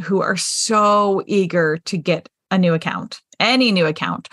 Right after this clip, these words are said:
or so thrilled that a new retailer wants to carry your product line that you say yes to it, even if it's outside your region or outside of your target accounts or outside of, frankly, your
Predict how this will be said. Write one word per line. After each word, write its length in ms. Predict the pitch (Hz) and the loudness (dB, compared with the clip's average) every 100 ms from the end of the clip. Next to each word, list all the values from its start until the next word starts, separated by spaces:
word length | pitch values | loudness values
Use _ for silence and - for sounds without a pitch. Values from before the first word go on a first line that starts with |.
| - 196 | -16 -6
or 120 | 196 208 | -2 0
so 240 | 233 208 | 0 0
thrilled 920 | 175 - 202 196 226 233 220 214 233 | -4 -8 -4 0 2 4 2 2 0
that 120 | 202 190 | 2 2
a 60 | |
new 180 | 190 180 | 2 2
retailer 460 | 170 165 170 160 151 | 0 0 0 0 0
wants 220 | 156 - | -4 -6
to 100 | 170 | -8
carry 300 | - 160 156 | -2 0 0
your 100 | 165 | -2
product 380 | - 170 165 156 | 0 -2 0 -2
line 280 | 170 214 220 - - - - | 0 -2 -4 -10 -20 -10 -4
that 100 | 254 | 0
you 120 | 294 | 0
say 180 | 415 392 | 0 2
yes 220 | 427 508 | 2 0
to 100 | - | 0
it, 180 | 160 - _ _ _ 254 | 0 -2 _ _ _ 0
even 380 | 294 294 285 | 2 2 2
if 200 | 269 240 | 2 2
it's 200 | 233 214 | 0 0
outside 520 | 190 - 170 156 165 160 | 0 0 -2 -2 -2 -2
your 140 | 156 | -2
region 720 | 165 233 220 240 233 226 233 - 226 - | 0 0 2 0 0 0 0 -4 -14 -2
or 400 | 185 170 160 - - | 2 4 4 2 -4
outside 720 | 160 - 180 160 160 160 156 165 | -6 -6 0 0 2 0 -2 -4
of 380 | 156 156 156 | -4 -4 -4
your 360 | 175 160 156 160 _ | -2 0 0 -2 _
target 720 | - 196 190 185 170 - - - _ _ _ _ | -4 0 2 2 0 -2 -10 -12 _ _ _ _
accounts 640 | 180 170 175 185 233 - - - 175 - | -6 -2 0 0 -2 -6 -12 -14 -14 -2
or 440 | 190 180 175 170 - | 2 4 4 2 0
outside 560 | 185 - 196 185 190 | -2 -2 -2 0 0
of, 180 | 190 175 | -2 -4
frankly, 300 | 202 208 254 | -2 0 0
your 480 | 247 220 226 247 | 2 2 2 0